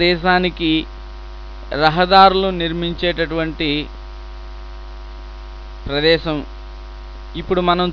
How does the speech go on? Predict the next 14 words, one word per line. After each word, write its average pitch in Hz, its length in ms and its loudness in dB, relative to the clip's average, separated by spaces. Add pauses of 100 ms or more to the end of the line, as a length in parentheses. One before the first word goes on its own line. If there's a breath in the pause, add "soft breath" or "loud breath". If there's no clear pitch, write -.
చూస్తున్నది 180 560 0
కూడా 175 220 6 (1500)
మన 160 140 2 (140)
దేశం 175 340 0
నుంచి 175 260 -2 (160)
పాకిస్తాన్కు 165 760 -2 (180)
గల 151 140 4 (120)
సరిహద్దులో 160 560 2 (100)
గల 151 140 4 (640)
రోడ్డును 160 460 4
చూస్తున్నాం. 165 500 0 (4000)
ఇవి 170 160 2 (180)
సరిహద్దు 175 480 6 (120)
రహదారులు 170 560 8